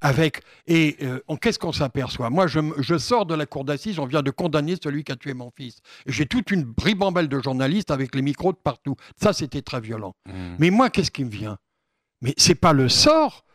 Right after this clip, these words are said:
Speaker 1: de celui qu'on vient de condamner, ce qui me vient. C'est qu'une fois qu'on a passé la cour d'assises, qu'est-ce qui reste ? Ben, il vous reste à vivre avec une blessure, celle de la perte de votre fils.
Speaker 2: Un grand vide, quoi. Hmm.
Speaker 1: Voilà.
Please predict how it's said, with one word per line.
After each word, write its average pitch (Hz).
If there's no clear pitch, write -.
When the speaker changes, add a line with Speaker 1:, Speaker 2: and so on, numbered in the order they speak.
Speaker 1:
de 131
celui 151
qu'on 123
vient 110
de 110
condamner, 294
ce -
qui 151
me 123
vient. 110
C'est -
qu'une 277
fois 247
qu'on 156
a 123
passé 147
la 127
cour 117
d'assises, 151
qu'est-ce -
qui 127
reste ? 120
Ben, -
il 220
vous 185
reste 262
à 170
vivre 190
avec 180
une 135
blessure, 120
celle 165
de 113
la 101
perte -
de 117
votre 107
fils. 123
Speaker 2:
Un 80
grand 85
vide, 87
quoi. -
Hmm. 82
Speaker 1:
Voilà. 151